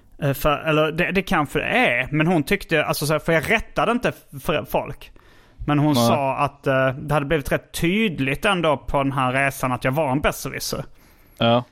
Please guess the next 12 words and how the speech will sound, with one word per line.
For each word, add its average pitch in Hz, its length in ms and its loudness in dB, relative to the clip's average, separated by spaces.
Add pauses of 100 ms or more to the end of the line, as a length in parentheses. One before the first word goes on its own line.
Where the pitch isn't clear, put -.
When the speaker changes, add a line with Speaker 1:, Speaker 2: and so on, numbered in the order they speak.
(160)
Speaker 1:
Men 151 120 0
det, 165 220 2
det 170 160 2
handlar 156 300 2
nog 185 120 0
mer 143 460 2
om 135 260 2
att 131 160 0
jag 135 60 2
ville 127 180 -2
styla 160 920 0
med 135 440 0